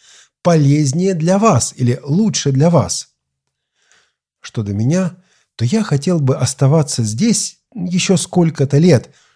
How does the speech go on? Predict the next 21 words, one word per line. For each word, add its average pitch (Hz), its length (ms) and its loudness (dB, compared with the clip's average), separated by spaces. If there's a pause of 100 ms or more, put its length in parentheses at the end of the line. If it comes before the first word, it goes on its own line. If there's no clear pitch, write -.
чтобы 165 400 0
и 165 40 2
дальше 147 500 2
проповедовать 123 640 0
Божие 113 400 0
Слово. 117 480 -4 (800)
И 151 100 -6
я 208 240 2
не 220 260 4
тороплюсь 180 800 0
в - 20 -14
небеса. 107 580 -6 (960)
Да, 175 440 -2
я 143 580 -2
иду 135 340 0
в 98 100 -2
небеса, 107 640 -4 (600)
но 127 440 2
не 156 200 2
тороплю 117 680 -4
события. - 720 -2